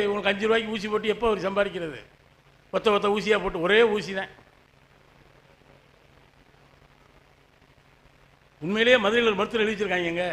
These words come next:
நோயாளிகள் கொண்டு வரும் உடல் உறுப்புகளை கவனமாக சரிபார்த்து எடுத்துச் செல்லவும்.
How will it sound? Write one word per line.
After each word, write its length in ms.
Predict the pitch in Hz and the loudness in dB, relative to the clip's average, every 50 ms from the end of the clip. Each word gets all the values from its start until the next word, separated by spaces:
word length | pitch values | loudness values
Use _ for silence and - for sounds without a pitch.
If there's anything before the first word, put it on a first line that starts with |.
| 123 - - - _ _ _ _ _ _ _ _ _ _ - | -8 -10 -14 -20 _ _ _ _ _ _ _ _ _ _ 0
நோயாளிகள் 540 | 180 220 233 233 220 226 226 208 208 202 | 4 6 6 8 6 6 4 2 0 0
கொண்டு 200 | - 190 196 214 | -2 -4 -2 0
வரும் 240 | 208 196 190 196 185 | 2 2 2 0 0
உடல் 240 | 170 196 220 233 233 | 2 4 4 4 4
உறுப்புகளை 440 | 202 208 214 - 202 196 180 202 220 196 | 2 -2 -4 -4 -2 0 2 2 2 2
கவனமாக 480 | 175 170 196 208 214 196 202 202 220 | 2 2 2 2 2 0 0 0 0
சரிபார்த்து 560 | - - 190 202 220 202 208 202 202 - 202 190 | 0 -2 -2 -2 2 2 2 2 2 2 -2 -2
எடுத்துச் 240 | 196 185 196 196 160 | -2 -2 -4 -4 -4
செல்லவும். 440 | 190 180 185 180 170 185 185 156 | -4 -2 -2 -2 -2 -2 -4 -6